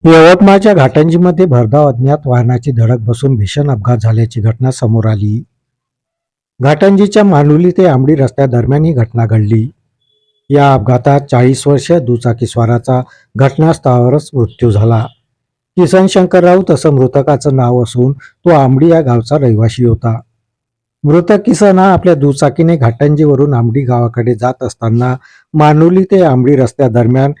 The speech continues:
अज्ञात वाहनाने दुचाकीला जबर धडक दिली. ही धडक एवढी जबर होती की यामध्ये किसन यांच्या डोक्याला गंभीर इजा होऊन त्यांनी घटनास्थळावरच प्राण सोडला.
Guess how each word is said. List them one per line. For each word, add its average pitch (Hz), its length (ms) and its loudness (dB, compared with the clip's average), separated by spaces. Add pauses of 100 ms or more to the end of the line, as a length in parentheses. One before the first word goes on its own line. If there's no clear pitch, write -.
(220)
अज्ञात 147 440 0
वाहनाने 131 460 0
दुचाकीला 123 560 -4
जबर 113 360 -4 (140)
धडक 107 200 -4
दिली. 110 360 -4 (600)
ही 180 100 4
धडक 165 360 2
एवढी 175 240 2
जबर 135 320 0
होती 135 260 -2
की 147 120 -2
यामध्ये 131 540 0
किसन 139 600 -2
यांच्या 131 280 0
डोक्याला 135 460 0
गंभीर 120 380 0
इजा 117 220 0
होऊन 120 280 2 (260)
त्यांनी 131 300 2
घटनास्थळावरच 117 1080 -2
प्राण 113 240 2
सोडला. 110 500 -2